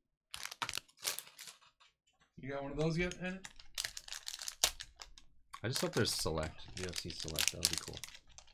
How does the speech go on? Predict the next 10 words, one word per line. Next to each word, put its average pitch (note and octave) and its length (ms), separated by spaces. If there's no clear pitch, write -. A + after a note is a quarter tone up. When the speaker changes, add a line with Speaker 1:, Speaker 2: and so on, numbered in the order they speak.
Speaker 2:
You G#2+ 80
Speaker 1:
Yeah. A#2 60
Speaker 2:
know, A#2+ 120
there's G#2 260
obviously A2+ 420
gonna E2 140
be D2 80
Prism. D#2 340
Speaker 1:
I C#3 40
mean, C3+ 360